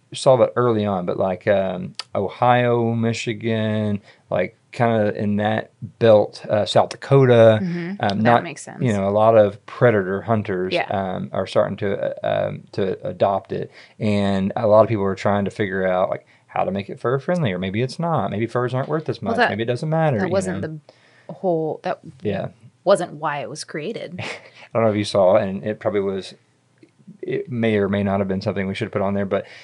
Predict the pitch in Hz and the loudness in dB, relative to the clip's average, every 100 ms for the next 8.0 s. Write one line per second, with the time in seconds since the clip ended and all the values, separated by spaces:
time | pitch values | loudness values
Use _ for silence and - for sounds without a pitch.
0 | - - 113 117 117 110 98 101 - 110 | -14 -4 0 2 4 4 4 2 0 -2
1 | - 101 101 98 92 95 110 98 92 95 | -2 -4 -2 -2 -2 -2 0 0 0 2
2 | 113 98 95 101 - - - 95 - 160 | 2 2 -2 -6 -12 -10 -4 -4 -2 -2
3 | 104 95 - 113 117 120 120 107 101 107 | -2 -4 -8 -8 -6 -6 -6 -4 -2 -4
4 | 101 98 92 90 - _ - 107 120 120 | -4 -4 -2 -4 -6 _ -4 2 4 4
5 | 135 104 101 - 98 - 101 98 196 165 | 2 0 0 -4 -6 -2 -2 0 0 2
6 | 185 160 160 147 147 - - - - 110 | 4 2 -2 -6 -10 -18 -20 -6 0 2
7 | 101 104 104 92 - 110 101 92 90 101 | 2 0 -2 -2 -2 0 0 0 -2 -4